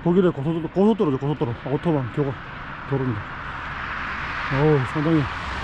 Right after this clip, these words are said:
또 다리가 이렇게 멋있게 느껴질 줄은 생각도 못했어요. 우리나라가 아니라서 그렇겠죠. 어, 앞에 사람 있네요. 자, 목적지 저까지 갑니다.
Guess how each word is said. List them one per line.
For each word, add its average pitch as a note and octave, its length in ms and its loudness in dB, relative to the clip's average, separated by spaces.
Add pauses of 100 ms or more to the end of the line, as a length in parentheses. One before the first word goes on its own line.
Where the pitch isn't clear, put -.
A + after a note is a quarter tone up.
(320)
또 D#3 80 0
다리가 E3+ 280 6
이렇게 F#3 220 4
멋있게 E3 320 2
느껴질 D#3+ 340 4
줄은 E3+ 180 4 (240)
생각도 D#3+ 240 0
못했어요. B2+ 380 -2 (1040)
우리나라가 F3+ 520 8
아니라서 D#3 300 4
그렇겠죠. D#3 560 4 (1800)
어, D3 320 4
앞에 E3 140 6
사람 D3+ 280 8
있네요. D3 520 8 (4000)
자, E3 120 4
목적지 E3+ 540 6
저까지 D#3 260 4
갑니다. D3 280 4